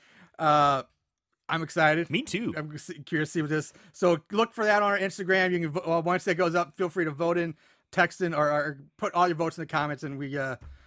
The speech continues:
Speaker 2: We
Speaker 1: we'll
Speaker 2: tally,
Speaker 1: add, tally
Speaker 2: yeah.
Speaker 1: them all up, and we'll announce the, our grand champion on the next episode, next week's episode.
Speaker 2: My fear is that people just haven't seen Terror at Baxter U,
Speaker 1: Um,
Speaker 2: which
Speaker 1: I,
Speaker 2: I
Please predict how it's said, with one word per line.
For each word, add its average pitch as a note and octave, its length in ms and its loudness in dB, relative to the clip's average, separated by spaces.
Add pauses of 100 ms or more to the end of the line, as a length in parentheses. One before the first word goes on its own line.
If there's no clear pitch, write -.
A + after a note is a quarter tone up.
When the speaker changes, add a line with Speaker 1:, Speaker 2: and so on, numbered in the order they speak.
(220)
Speaker 2:
We A2 80 -4
Speaker 1:
we'll D#3 80 0
Speaker 2:
tally, E3+ 240 4
Speaker 1:
add, - 40 -2
tally E3+ 220 6
Speaker 2:
yeah. F3+ 60 2
Speaker 1:
them F3+ 80 0
all F3 160 4
up, G3 180 2
and D3+ 160 -2
we'll D#3 120 0
announce D#3 340 -2
the, D#3 180 2
our D3 320 4
grand E3+ 340 0
champion E3 480 -2
on D3 120 -4
the D3 80 -4
next D#3+ 280 -4
episode, F3+ 360 -8
next D3+ 180 -8
week's D#3 160 -12
episode. E3+ 360 -6
Speaker 2:
My D#3 120 4
fear F#3+ 400 0
is F#3 140 0
that F3+ 180 -4
people D#3 360 -4
just D3 180 -12
haven't B2+ 400 -6
seen A#2 360 -8
Terror A2 300 -6
at A2+ 80 -6
Baxter A#2 320 -6
U, D3 220 -4
Speaker 1:
Um, F#3+ 60 2
Speaker 2:
which F#3 100 6
Speaker 1:
I, G#3 80 8
Speaker 2:
I - 20 2